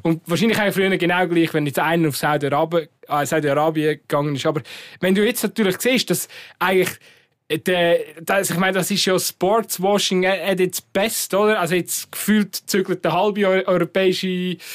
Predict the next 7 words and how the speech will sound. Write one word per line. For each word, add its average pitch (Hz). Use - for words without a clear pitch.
ähm, 175
Fußballmarkt 214
<laughs> -
zügelt 190
dort 196
runter. 196
Also, 160